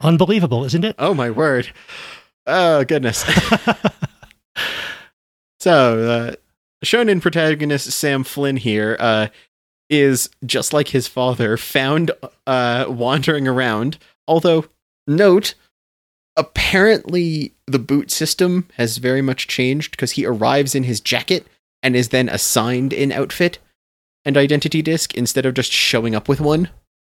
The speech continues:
Speaker 2: the way his father did. So apparently system initialization for new programs or install is much more
Speaker 1: Yeah.
Speaker 2: complex.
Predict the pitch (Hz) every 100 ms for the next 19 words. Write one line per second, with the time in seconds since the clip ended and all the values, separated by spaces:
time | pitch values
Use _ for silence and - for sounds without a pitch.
0 | _ _ _ - 123 120 113 - 117 123
1 | 143 170 160 - 123 113 - - 127 120
2 | 127 120 113 _ _ _ - - 135 -
3 | 135 135 135 139 135 131 135 - 139 127
4 | 117 113 117 113 131 139 147 139 98 -
5 | 120 - 135 139 147 _ - 110 113 113
6 | 120 165 117 - 151 - -